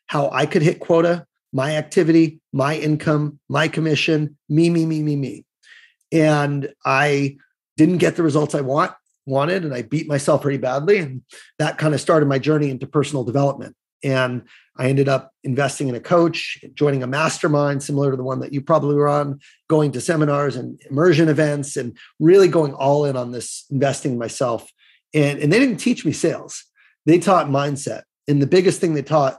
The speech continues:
was, "It's not about me. It's not about you. It's about others and what you're here to do for others." And, and that really is the common denominator I see with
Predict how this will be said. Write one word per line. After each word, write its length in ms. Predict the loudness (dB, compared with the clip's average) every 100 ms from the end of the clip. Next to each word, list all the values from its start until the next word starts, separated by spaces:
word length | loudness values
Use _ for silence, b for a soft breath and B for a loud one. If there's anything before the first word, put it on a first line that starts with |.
| -6
was, 360 | -4 -4 -8 -6
"It's 200 | -6 0
not 160 | 0 2
about 220 | -2 -6
me. 280 | -12 -12 _ _ _ _
It's 100 | -2
not 100 | 0
about 180 | 2 2
you. 280 | 2 0 -2 _ b b b -2
It's 180 | 0 2
about 440 | 2 0 -2 -6 _ _ -2
others 480 | 0 0 -4 -10 -12
and 120 | -6 -4
what 200 | -4 -6 _ -6
you're 280 | 2 4 4
here 220 | 2 0
to 80 | -2
do 200 | -6 -6
for 180 | -8
others." 420 | -6 -6 -8 -12 -12
And, 120 | -10
and 160 | -4 0
that 240 | 2 0 -4 _ _ 2
really 380 | 6 8 6 2 -2
is 380 | -2 -2 -4
the 260 | -10 -10 -10
common 420 | -10 -2 0 2 0
denominator 720 | 0 0 -2 -2 -4 -6 -6
I 80 | -8
see 320 | -8 -8 -6
with 260 | -8 -10